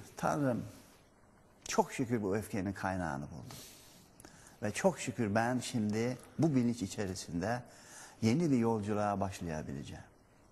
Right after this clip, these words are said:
Ve neden kişisel bütünlük önemli? Ana babalara konuşurken, öğretmenlere konuşurken, yöneticilere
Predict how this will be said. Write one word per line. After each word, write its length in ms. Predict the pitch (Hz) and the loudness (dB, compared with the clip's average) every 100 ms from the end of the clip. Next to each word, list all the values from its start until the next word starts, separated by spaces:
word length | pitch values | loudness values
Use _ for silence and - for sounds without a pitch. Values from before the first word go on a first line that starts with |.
| - - _ - - 113 | -20 -20 _ -20 -6 2
Ve 240 | 131 139 - - - - - - - - - - - - - - - | 4 4 -2 -16 -20 -20 -20 -20 -20 -20 -20 -20 -20 -20 -20 -12 6
neden 400 | 139 165 214 220 | 8 8 8 6
kişisel 600 | - 139 139 139 135 123 | 6 4 4 4 4 4
bütünlük 680 | 113 131 117 104 98 - - - - - | 2 2 4 2 -2 -8 -10 -12 -8 4
önemli? 920 | 147 139 127 123 110 120 135 110 95 - - - - | 6 6 4 2 4 4 4 2 -4 -10 -20 -14 2
Ana 300 | 165 202 180 | 4 6 6
babalara 420 | 160 143 131 120 113 | 4 4 4 2 0
konuşurken, 760 | 110 113 110 131 - 92 71 | -2 -2 0 -2 0 -2 2
öğretmenlere 640 | 127 135 - 117 110 107 101 | 4 4 2 0 2 0 -2
konuşurken, 460 | - 101 85 87 85 | -4 -4 -4 -4 -4
yöneticilere 600 | 98 120 95 101 101 | 0 0 -2 -2 -2